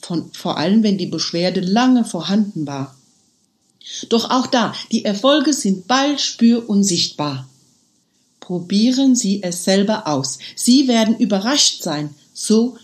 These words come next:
wie viele unserer Klienten auch. Vieles von den in unseren angewandten Therapiemethoden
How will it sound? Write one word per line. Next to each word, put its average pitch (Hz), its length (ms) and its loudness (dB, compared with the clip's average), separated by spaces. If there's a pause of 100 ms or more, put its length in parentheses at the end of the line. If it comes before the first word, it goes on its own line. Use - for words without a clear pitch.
wie 165 160 -4
viele 254 480 4
unserer 185 440 -2
Klienten 156 720 -6
auch. 131 400 -6 (1400)
Vieles 262 460 0
von 170 180 -6
den 170 200 0
in 151 160 -6
unseren 185 600 0
angewandten 156 800 -2
Therapiemethoden 151 1300 -2